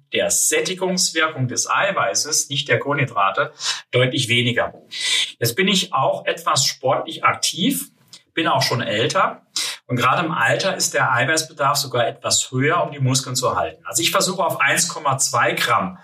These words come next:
pro Kilogramm Körpergewicht und Tag zu kommen. Also bei meinem Gewicht von achtzig Kilo wären das rund hundertzwanzig Gramm Eiweiß. Ich sage Ihnen ganz ehrlich,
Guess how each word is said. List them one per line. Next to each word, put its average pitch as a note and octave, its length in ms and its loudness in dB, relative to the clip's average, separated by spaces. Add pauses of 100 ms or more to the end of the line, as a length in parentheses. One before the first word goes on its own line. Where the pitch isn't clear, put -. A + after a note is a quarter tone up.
(260)
pro C3+ 400 0
Kilogramm C#3 440 0
Körpergewicht B2 720 0
und G#2+ 180 -2
Tag - 260 0
zu - 140 -4
kommen. B2+ 360 2
Also A#2 200 2
bei G#2+ 100 2
meinem B2 280 2
Gewicht A2 280 -2
von A#2 140 -2
achtzig - 380 0
Kilo C3 320 0
wären A#2+ 160 2
das A#2 240 0
rund A2 180 -2
hundertzwanzig A#2+ 540 2
Gramm - 160 -4
Eiweiß. G#2 480 0
Ich - 80 0
sage C#3+ 240 2
Ihnen C#3 80 -4
ganz C3+ 260 0
ehrlich, C#3 320 2